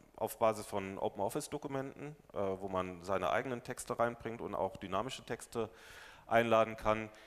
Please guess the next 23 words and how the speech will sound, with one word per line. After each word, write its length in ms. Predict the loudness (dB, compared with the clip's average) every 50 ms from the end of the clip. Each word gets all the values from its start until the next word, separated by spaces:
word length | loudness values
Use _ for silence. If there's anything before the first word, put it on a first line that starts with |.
| -20 -12 -6
Die 120 | 0 6
werden 240 | 6 6 6 6 4
als 260 | 2 2 2 0 0
Druckvorlagen 600 | -2 -2 -2 0 4 4 6 6 6 6 4 2
genommen 500 | 0 2 4 4 4 2 0 -4 -4 -4
und, 340 | -4 -4 -4 -4 -6 -6 0
äh, 260 | 2 4 6 6 6
der 120 | 4 2 -2
Druckdialog 580 | -2 -4 -4 -2 0 0 0 2 0 -2 -4
bietet 260 | -8 -10 -10 -2 4
dann 160 | 4 4 4 6
beispielsweise 600 | 2 2 2 0 -8 -6 -2 0 0 0 0 -2
unterschiedliche 520 | -2 -2 -4 -4 -4 -6 -10 -10 -12 -10
Qualitätsstufen 800 | -4 -4 -4 -4 -4 0 0 0 0 0 -4 -6 -8 -6 -4 -4
an, 120 | -4 -4 -4
die 60 | -6
Druckqualität 720 | -6 -6 -6 -6 -4 -4 -2 -2 -2 -2 -2 -4 -4 -2 -2
bei 300 | -2 -2 -2 -2 -4 -6 -8
einer 140 | -6 -4
höheren 320 | -2 0 0 0 0 -2 -6
D-P-I-Anzahl, 1080 | -6 -8 -8 -8 -10 -8 -8 -6 -4 -2 0 0 0 0 -2 -4 -4 -2 -2 -2 -2
die 80 | -2 -6
normale 480 | -10 -6 -2 0 0 2 0 -2 -2